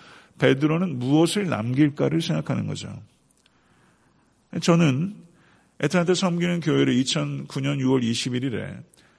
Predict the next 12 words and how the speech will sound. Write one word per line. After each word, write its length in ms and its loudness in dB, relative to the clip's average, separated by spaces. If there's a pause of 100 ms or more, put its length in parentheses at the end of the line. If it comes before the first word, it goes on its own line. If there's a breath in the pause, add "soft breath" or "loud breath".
(160 soft breath)
그 120 0
자리에 460 6
그때 400 0
여기 200 4
계셨던 600 0
분 340 -2 (280)
제가 220 2
볼 260 0
때는 360 -6 (180)
한 180 -6
사람도 300 -2
없어요. 440 -6